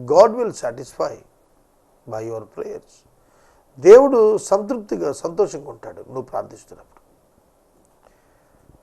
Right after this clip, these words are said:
నువ్వు ప్రార్థించడమే నీ జీవితంలో గొప్ప విధి. దేవుడు నీకు ఏర్పరిచిన మంచి అవకాశం.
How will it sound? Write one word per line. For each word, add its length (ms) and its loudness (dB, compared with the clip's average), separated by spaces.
నువ్వు 160 8
ప్రార్థించడమే 1160 4
నీ 200 0
జీవితంలో 440 4
గొప్ప 260 2
విధి. 380 0
దేవుడు 280 2
నీకు 220 -2
ఏర్పరిచిన 720 -4
మంచి 720 -8
అవకాశం. 440 -12